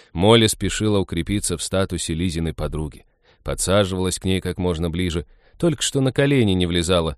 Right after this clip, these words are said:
и болтала без умолку, пару раз даже фамильярно приобняла за плечи.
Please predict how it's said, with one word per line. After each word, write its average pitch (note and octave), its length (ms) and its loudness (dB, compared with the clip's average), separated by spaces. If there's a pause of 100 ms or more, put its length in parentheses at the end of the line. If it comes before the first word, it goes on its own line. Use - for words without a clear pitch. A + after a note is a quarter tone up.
и E3+ 100 -2
болтала B2+ 520 4
без G2 240 0
умолку, A#2+ 480 0 (120)
пару F#2+ 240 4
раз G#2 240 2
даже F2+ 260 0
фамильярно G2+ 600 2
приобняла G2 520 0
за F#2 140 -4
плечи. - 380 -8